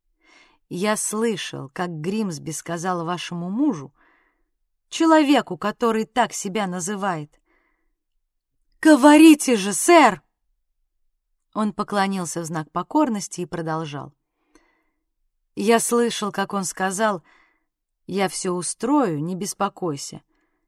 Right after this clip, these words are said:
Они пошли к озеру. Я их там перехвачу и скажу ему, что мне надо поговорить с ним наедине.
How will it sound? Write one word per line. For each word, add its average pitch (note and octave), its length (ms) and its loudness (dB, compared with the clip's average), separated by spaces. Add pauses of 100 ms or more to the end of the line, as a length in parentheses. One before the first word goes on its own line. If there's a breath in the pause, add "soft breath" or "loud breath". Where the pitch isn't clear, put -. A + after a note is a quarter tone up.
(400)
Они C4+ 200 2
пошли A#3+ 340 -2
к - 140 -16
озеру. E3 500 -4 (480)
Я G3+ 300 0
их - 140 -8
там F#3 240 -2
перехвачу F#3+ 720 -2
и A#3+ 60 0
скажу G#3+ 460 -2
ему, A3+ 260 0
что A3+ 200 -4
мне A3 180 0
надо G#3+ 260 -2
поговорить G#3+ 520 -4
с - 100 -12
ним G#3+ 220 -2
наедине. G#3+ 680 -4